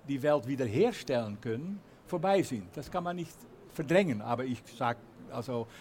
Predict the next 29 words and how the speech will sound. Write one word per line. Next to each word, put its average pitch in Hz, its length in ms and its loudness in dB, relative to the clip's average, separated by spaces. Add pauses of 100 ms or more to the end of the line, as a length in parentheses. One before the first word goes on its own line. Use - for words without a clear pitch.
(140)
der 147 100 2
Apokalypse 156 440 0
hat 139 100 2
übrigens 131 240 -8
in 123 80 -2
diesem 156 220 -4
Artikel, 139 280 -2
glaube 135 300 2
ich, 117 80 -4
einen 135 140 -4
etwas 139 260 -10
anderen 131 380 -4
Kontext 143 400 -2
sowieso, 147 580 2 (240)
aber 147 240 -2
es 127 80 -6
stimmt 175 260 -2
schon, 160 320 0
dass 156 260 0
ich, 147 380 -8
äh, 147 340 0
äh, 143 40 -8 (2250)
Wir 165 240 -2
befinden 202 360 2
uns 156 120 -6
jetzt 185 200 2
in 175 60 -2
einer 156 140 -2
Situation, 160 760 -4